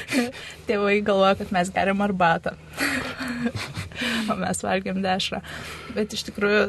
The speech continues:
Speaker 2: tas buvo labai svarbu, nes nors mūsų buvo labai mažai, bet mes, e, susirinkę pasidalindavom, kaip mums sekasi, kuo mes gyvenam, ir kad ten, kad ir valandą, pusvalandį ar kiek pavykdavo po šventų mišių susitikt,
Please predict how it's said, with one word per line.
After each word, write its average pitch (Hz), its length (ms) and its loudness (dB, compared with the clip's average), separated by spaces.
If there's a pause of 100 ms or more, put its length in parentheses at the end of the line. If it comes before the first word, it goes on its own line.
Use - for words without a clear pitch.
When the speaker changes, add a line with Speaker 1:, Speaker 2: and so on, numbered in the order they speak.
(120)
Speaker 2:
tas 196 200 -2
buvo 196 240 2
labai 196 160 2
svarbu, 202 400 0
nes 202 380 0
nors 190 340 0
mūsų 202 240 -2
buvo 196 160 4
labai 196 240 4
mažai, 202 320 2 (100)
bet 214 220 -2
mes, 208 260 4 (140)
e, - 260 -2 (180)
susirinkę 214 760 2
pasidalindavom, 190 1040 2
kaip 185 160 -6
mums 180 240 0
sekasi, 226 480 0
kuo 190 120 -4
mes 185 200 0
gyvenam, 208 560 4 (300)
ir - 180 -4
kad 190 160 -4
ten, 196 320 4
kad 180 240 -4
ir 180 80 -12 (220)
valandą, 190 500 4
pusvalandį 185 720 2
ar 180 160 4
kiek 190 280 -2
pavykdavo 180 600 0
po 180 180 -2 (220)
šventų 185 480 -2
mišių 196 320 0
susitikt, - 600 -4